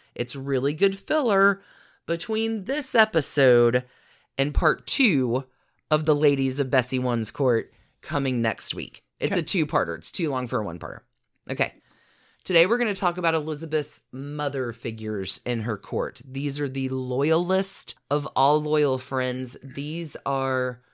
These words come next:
Speaker 1: the women who ensure Elizabeth stays alive to actually get to be queen.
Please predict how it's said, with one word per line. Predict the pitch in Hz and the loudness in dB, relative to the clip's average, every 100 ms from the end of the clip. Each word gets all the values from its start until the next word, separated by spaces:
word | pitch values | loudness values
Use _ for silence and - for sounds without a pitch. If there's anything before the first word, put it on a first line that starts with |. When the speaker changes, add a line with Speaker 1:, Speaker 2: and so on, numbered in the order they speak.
| _ _ _ _ _ _ _ _ _ - | _ _ _ _ _ _ _ _ _ -14
Speaker 1:
the | 131 156 | -6 -4
women | 135 139 143 143 139 | 0 0 2 0 -2
who | 156 135 | -2 -2
ensure | 131 - 147 135 | -2 -2 0 0
Elizabeth | 127 127 123 127 127 | 0 -2 -2 -4 -4
stays | - - 123 131 127 | -4 0 2 2 0
alive | 120 110 104 110 120 - | -2 0 2 0 -2 -8
to | - - | -6 -2
actually | 110 - 135 117 | -2 -2 -4 -6
get | 113 107 - | -6 -10 -8
to | - | -10
be | 104 98 101 | -8 -10 -12
queen. | - 104 82 - | -14 -16 -16 -18